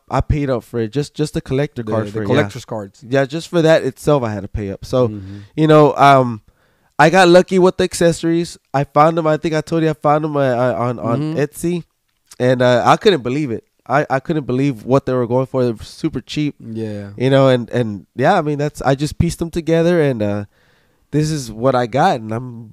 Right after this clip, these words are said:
Speaker 1: very, very happy with it,
Speaker 2: Those,
Speaker 1: you know?
Speaker 2: those are nice
Speaker 1: Yeah.
Speaker 2: pieces, man. So
Speaker 1: Just, just the way the display, I mean, it, it's, it's, man.
Speaker 2: It is pretty. It's pretty. You see, that, that's, that's where I, I, I,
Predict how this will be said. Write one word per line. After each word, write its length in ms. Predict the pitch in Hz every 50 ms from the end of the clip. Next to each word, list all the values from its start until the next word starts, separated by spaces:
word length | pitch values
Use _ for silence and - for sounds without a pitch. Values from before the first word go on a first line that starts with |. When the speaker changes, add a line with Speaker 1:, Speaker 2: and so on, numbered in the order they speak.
| 110 113
Speaker 1:
very, 300 | 123 151 165 170 156 143
very 260 | 127 135 139 139 131
happy 280 | 120 120 147 - - 101
with 220 | 101 104 - -
it, 100 | 107 104
Speaker 2:
Those, 180 | 127 120 113 110
Speaker 1:
you 60 | 110
know? 180 | 107 113 131 113 113
Speaker 2:
those 240 | 113 131 131 117
are 180 | 117 104 101 98
nice 760 | 98 101 101 101 104 107 107 110 107 104 104 104 101 95 -
Speaker 1:
Yeah. 180 | 113 107 101 92
Speaker 2:
pieces, 200 | 92 92 92 92 92
man. 280 | 92 95 95 95 95 92
So 280 | 101 104 104 98 95 - _ _ _ _
Speaker 1:
Just, 220 | - 185 196 - -
just 220 | 208 214 214 -
the 80 | - 233
way 140 | 226 226 214
the 140 | 185 196 175
display, 680 | 151 165 196 202 - - - 180 190 190 190 190 180
I 140 | - 143 151
mean, 240 | 147 147 151 156 143
it, 100 | 135 - -
it's, 360 | 139 - _ - - - - _ -
it's, 400 | 127 - - - - - - - - - - _ _ _ _ _ _ - -
man. 220 | - 117 110 101 -
Speaker 2:
It 60 | 220
is 120 | 254 214 -
pretty. 360 | - 233 226 208 143 120 - -
It's 160 | 156 175 -
pretty. 260 | - - 220 190 143
You 140 | 135 147 147
see, 180 | - - 208
that, 220 | 180 170 180 160 139
that's, 200 | 156 180 - _
that's 260 | 143 151 170 165 -
where 120 | 190 190
I, 140 | 185 165 156 -
I, 260 | 147 139 139 143 139 -
I, 560 | 135 127 127 127 120 120 117 113 110 110 107